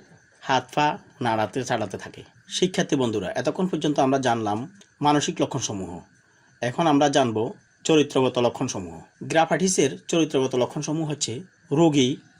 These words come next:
পরিষ্কার পরিচ্ছন্নতা বিষয়ে কোনো বিবেচনা থাকে না। কিভাবে পরিষ্কার থাকিতে হয় সে বিষয়ে কোনো ধারণা তার মাথায় কাজ করে না। রোগী গৌরবর্ণ,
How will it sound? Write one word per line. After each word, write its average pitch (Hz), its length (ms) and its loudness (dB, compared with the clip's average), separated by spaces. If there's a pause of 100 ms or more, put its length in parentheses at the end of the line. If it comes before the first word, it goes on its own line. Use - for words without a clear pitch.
(140)
পরিষ্কার 151 360 2
পরিচ্ছন্নতা 147 600 0
বিষয়ে 131 360 0
কোনো 131 300 0
বিবেচনা 117 440 0
থাকে 95 240 -10
না। 85 100 -12 (800)
কিভাবে 190 320 6 (100)
পরিষ্কার 156 320 2
থাকিতে 160 320 -4
হয় 127 240 -2 (200)
সে - 200 0
বিষয়ে 127 380 0 (420)
কোনো 135 240 0
ধারণা 123 360 -2 (260)
তার 120 180 2
মাথায় 113 320 -4
কাজ 110 120 0
করে 90 200 -8
না। 80 100 -16 (480)
রোগী 147 360 4 (320)
গৌরবর্ণ, 127 580 4